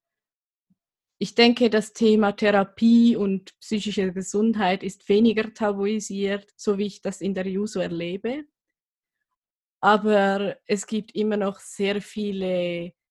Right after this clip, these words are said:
Grundhaltungen, die ich kritisiere, auch so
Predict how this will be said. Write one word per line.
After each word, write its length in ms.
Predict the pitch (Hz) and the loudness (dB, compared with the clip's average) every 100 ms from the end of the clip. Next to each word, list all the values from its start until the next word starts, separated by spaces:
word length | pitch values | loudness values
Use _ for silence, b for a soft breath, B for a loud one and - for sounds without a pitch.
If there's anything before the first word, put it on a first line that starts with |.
| _ _ - | _ _ -6
Grundhaltungen, 1400 | 202 233 262 233 214 220 220 214 202 190 190 190 196 202 _ - | 0 2 2 2 2 0 -2 -4 -2 -4 -4 -6 -8 -10 _ -6
die 300 | 208 202 208 | -6 -4 -8
ich 360 | - - _ _ _ _ - | -8 -20 _ _ _ _ -8
kritisiere, 1160 | 226 233 233 220 208 214 208 202 202 196 190 - | -4 -4 -4 -8 -6 -4 0 0 0 -4 -6 -6
auch 220 | 185 185 | -6 -6
so 640 | - 190 175 175 170 180 | -8 -6 -4 -4 -6 -8